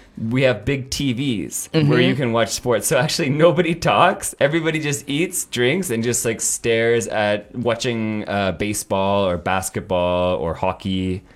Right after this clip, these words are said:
Speaker 2: Yeah,
Speaker 1: Or,
Speaker 2: right.
Speaker 1: or, yeah, so, but in general, we just,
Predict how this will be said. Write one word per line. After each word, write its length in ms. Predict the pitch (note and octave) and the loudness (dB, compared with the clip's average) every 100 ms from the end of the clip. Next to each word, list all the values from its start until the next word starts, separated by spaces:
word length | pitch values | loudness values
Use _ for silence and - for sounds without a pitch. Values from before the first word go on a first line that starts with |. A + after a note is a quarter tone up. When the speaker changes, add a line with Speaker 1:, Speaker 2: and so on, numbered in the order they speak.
| - _ | -20 _
Speaker 2:
Yeah, 240 | E3+ E3 B2+ | 2 4 6
Speaker 1:
Or, 60 | |
Speaker 2:
right. 220 | C#3 B2 | 4 4
Speaker 1:
or, 280 | F#2+ F2+ F2 | 2 0 0
yeah, 300 | G2 G2+ E2 | -2 -2 -2
so, 400 | E2+ - F#2 F2 F2 - - - - | -2 -2 -2 -2 -6 -18 -20 -20 -2
but 140 | D#3+ | 0
in 140 | F3+ E3+ | 2 4
general, 340 | F3+ F#3+ F3+ | 2 4 2
we 100 | D#3 | 2
just, 320 | D#3+ E3+ - | -2 -4 -6